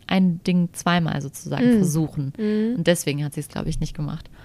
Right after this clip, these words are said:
Speaker 1: Und was halt auch total interessant ist, sie war mit dieser Adrienne, ähm, die diese Buchhandlung gegenüber hatte, beziehungsweise erst wurde das, die Buchhandlung in der einen Straße aufgemacht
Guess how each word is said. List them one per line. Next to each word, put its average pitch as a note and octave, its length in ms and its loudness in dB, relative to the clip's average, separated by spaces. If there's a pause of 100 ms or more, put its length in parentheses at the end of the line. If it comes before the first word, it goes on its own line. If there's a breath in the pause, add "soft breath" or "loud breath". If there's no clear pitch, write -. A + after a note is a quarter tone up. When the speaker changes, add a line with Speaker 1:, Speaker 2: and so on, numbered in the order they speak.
(320 soft breath)
Speaker 1:
Und - 80 0
was G#3+ 140 4
halt A#3+ 160 2
auch - 120 2
total - 360 -4
interessant E3+ 500 -2
ist, A3 220 -6
sie F#3 120 0
war F#3+ 140 2
mit G#3 220 4
dieser F#3 400 2
Adrienne, F#3 680 2
ähm, F3+ 460 2
die F#3 140 -2
diese E3 220 0
Buchhandlung F#3+ 360 2
gegenüber E3+ 600 4
hatte, B3+ 260 2
beziehungsweise D3+ 680 0 (360 loud breath)
erst G3 480 4
wurde F3+ 400 0
das, E3+ 360 -2
die E3 140 -8
Buchhandlung E3 520 -2
in D#3+ 100 2
der D#3 120 2
einen F#3 180 4
Straße - 380 0
aufgemacht A3+ 520 0